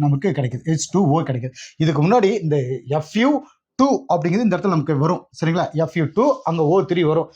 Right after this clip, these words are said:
இப்ப இங்க என்ன நடக்க-, என்ன நடக்குது அப்படின்னா, இதுல வந்து ரெண்டு ஹெச் டூ ஓ இருக்கு, கூடவே வந்து நம்ம என்ன சொல்றோம்? மூணு ஓ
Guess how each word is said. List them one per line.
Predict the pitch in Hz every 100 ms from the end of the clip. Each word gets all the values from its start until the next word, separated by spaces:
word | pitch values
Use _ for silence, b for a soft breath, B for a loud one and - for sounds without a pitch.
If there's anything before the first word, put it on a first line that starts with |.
| B B
இப்ப | 156 180
இங்க | 196
என்ன | 247
நடக்க-, | 196 202 165 170
என்ன | 208 180
நடக்குது | 185 175
அப்படின்னா, | 135 135 170 262 269 B B -
இதுல | 170 170
வந்து | 208 180 226 226 _ - 175
ரெண்டு | 240 285 214
ஹெச் | 196 190 185
டூ | 196 170
ஓ | 175
இருக்கு, | 135 175 269 262 B _
கூடவே | 202 254 254 214
வந்து | 208
நம்ம | 196 180
என்ன | 175
சொல்றோம்? | 175 247 - 175 240
மூணு | 269 226 160 131 -
ஓ | 175